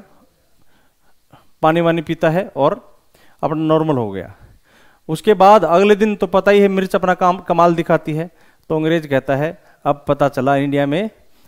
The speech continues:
धोते क्यों हैं, यहाँ कागज का इस्तेमाल क्यों नहीं होता।" आग पकड़ सकता है ना भैया, जबान पकड़ गया। देखिए, तो रेड हॉट का मतलब किसी भी फूड को आप कह सकते हैं, "It is red hot।"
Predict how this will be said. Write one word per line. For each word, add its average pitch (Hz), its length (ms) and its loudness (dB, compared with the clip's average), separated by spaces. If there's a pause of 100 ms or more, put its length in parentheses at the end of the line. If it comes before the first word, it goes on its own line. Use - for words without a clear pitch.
(160)
धोते 131 520 -4
क्यों 110 240 -8
हैं, 90 240 -14 (340)
यहाँ 139 340 -4
कागज 151 320 2
का 143 120 -2
इस्तेमाल 127 460 -4
क्यों 127 200 -6
नहीं 113 140 -6
होता।" 98 480 -12 (300)
आग 131 220 -2
पकड़ 131 200 -8
सकता - 280 -8
है 127 60 -2
ना 131 60 -6
भैया, 127 640 0
जबान 139 280 -4
पकड़ 135 240 -6
गया। 151 340 0 (260)
देखिए, 156 300 -2 (300)
तो 226 80 2
रेड 233 280 4
हॉट 233 240 6
का 233 120 2
मतलब 196 340 0
किसी 226 240 -2
भी 208 100 -6
फूड 208 360 -6
को 196 120 0
आप 190 140 2
कह 190 140 -2
सकते 180 240 -4
हैं, 220 60 0
"It 226 120 -2
is 180 140 -2
red 185 200 4
hot।" 143 240 2